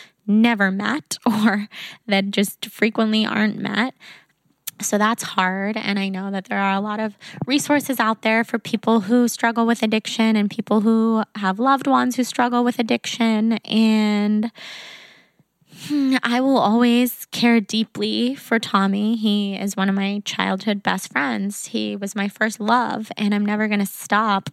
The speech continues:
loving him, uh, even though we are not meant to be together and our lives are better off lived separately.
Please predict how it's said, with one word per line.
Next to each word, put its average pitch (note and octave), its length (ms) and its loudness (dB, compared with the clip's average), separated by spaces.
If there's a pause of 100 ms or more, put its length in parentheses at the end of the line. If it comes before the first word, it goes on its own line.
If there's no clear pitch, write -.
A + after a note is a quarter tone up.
loving G3+ 680 -2
him, F#3+ 600 -2 (1080)
uh, G3 80 0 (140)
even G#3 400 2
though G#3 420 0 (400)
we B3 140 6
are A#3+ 120 4
not G3 280 0
meant G3+ 300 -2
to - 100 -18
be A3+ 180 -2
together A3 720 -4
and G#3+ 180 -2
our G#3+ 360 0
lives G#3 540 -2
are G#3 140 -4
better G3 420 -2
off G3+ 520 -6 (400)
lived G3 260 -4
separately. - 800 -6